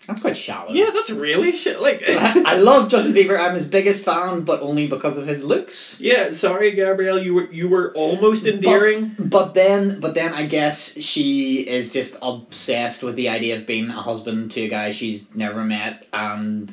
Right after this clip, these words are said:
Speaker 1: I mean, if she's willing to deceive herself that far, then maybe she's willing to herself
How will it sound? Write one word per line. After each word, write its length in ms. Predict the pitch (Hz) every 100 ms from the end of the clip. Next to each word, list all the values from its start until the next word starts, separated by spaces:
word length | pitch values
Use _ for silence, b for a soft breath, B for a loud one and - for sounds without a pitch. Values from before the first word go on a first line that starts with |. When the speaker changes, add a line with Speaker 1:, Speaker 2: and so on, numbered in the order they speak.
| -
Speaker 1:
I 80 | 107
mean, 200 | 117 117
if 140 | 113 -
she's 340 | 131 127 127
willing 380 | 131 123 135 135
to 280 | 135 127 117
deceive 320 | 113 - 117
herself 420 | 123 127 135 131 123
that 240 | 117 113
far, 400 | 143 131 147 156 b b b _
then 300 | 117 113 113
maybe 160 | 110 110
she's 180 | 113 110
willing 240 | 107 101 107
to 120 | 110 113
herself 440 | 113 - 104 104